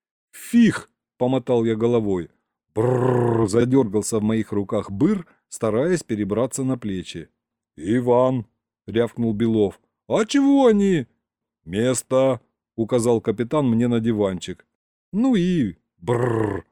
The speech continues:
проворчал я, возвращаясь на диван. "Быр является официальным членом нашего экипажа",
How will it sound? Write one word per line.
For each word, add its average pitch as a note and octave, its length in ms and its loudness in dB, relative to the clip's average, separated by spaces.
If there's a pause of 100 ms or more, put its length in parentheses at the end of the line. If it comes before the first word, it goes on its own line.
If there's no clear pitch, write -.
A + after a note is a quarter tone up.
(380)
проворчал G#2+ 600 -2
я, C#3+ 240 -2
возвращаясь A2+ 800 -6
на A2 100 -4
диван. F2+ 460 -8 (880)
"Быр D#3+ 300 2 (140)
является A2+ 720 0
официальным C#3 640 0
членом A2+ 480 -2
нашего A2+ 440 -2
экипажа", F#2 640 -4